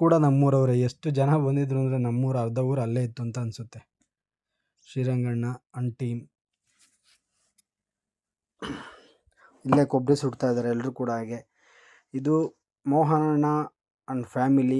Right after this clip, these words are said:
and ಟೀಮ್ ಇದು. ಯಪ್ಪ, ತುಂಬ ಅಂದರೆ ಸಿಕ್ಕಾಪಟ್ಟೆ ಜನ ಬಂದ್ಬಿಟ್ಟಿದ್ದಾರೆ ನಮ್ಮೂರಿಂದ. ನಾನು ಮಾತ್ರ ಇದೇ ಫಸ್ಟ್ ಟೈಮ್ ಹೋಗಿದ್ದು.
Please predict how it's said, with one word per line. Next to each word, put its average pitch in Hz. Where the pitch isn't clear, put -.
and 123
ಟೀಮ್ 127
ಇದು. 120
ಯಪ್ಪ, -
ತುಂಬ 190
ಅಂದರೆ 165
ಸಿಕ್ಕಾಪಟ್ಟೆ 147
ಜನ 135
ಬಂದ್ಬಿಟ್ಟಿದ್ದಾರೆ 120
ನಮ್ಮೂರಿಂದ. 117
ನಾನು 127
ಮಾತ್ರ 151
ಇದೇ 131
ಫಸ್ಟ್ 120
ಟೈಮ್ 123
ಹೋಗಿದ್ದು. 113